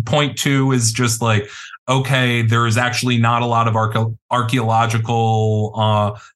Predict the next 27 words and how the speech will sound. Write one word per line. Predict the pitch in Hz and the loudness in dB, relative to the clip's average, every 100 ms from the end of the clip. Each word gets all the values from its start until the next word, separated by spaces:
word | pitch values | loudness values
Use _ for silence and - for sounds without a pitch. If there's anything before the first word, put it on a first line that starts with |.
| - | -4
evidence | 123 120 127 123 117 | -2 0 2 0 0
of | 117 | 0
Charlemagne. | 117 123 120 117 117 120 117 117 113 | 0 0 0 0 2 2 2 2 2
There | 107 | 2
are | 113 113 | 0 -2
people | - 135 131 | -2 0 0
talking | 120 127 117 131 120 | 0 0 0 0 0
about | 120 117 | 2 2
him | 120 | 0
a | 113 | 0
few | 113 123 | 0 0
hundred | 123 117 117 | 2 2 2
years | 117 110 | 2 2
after | 107 113 113 131 | 2 0 0 0
the | 117 | -2
fact, | 117 120 117 117 113 | -2 0 0 0 -2
blah, | 117 | 0
blah, | 113 113 | 2 0
blah. | 113 127 127 127 - - _ _ | 0 0 0 -2 -10 -20 _ _
And | 120 127 120 117 - | 0 0 0 -4 -2
all | 143 143 | -2 0
of | 135 | 0
that | 123 | -2
can | 120 | 0
be | 117 | 0
di-, | 113 113 113 - 120 | 2 0 -4 -4 0
disputed. | 113 113 - 110 104 101 | 2 0 2 2 2 -2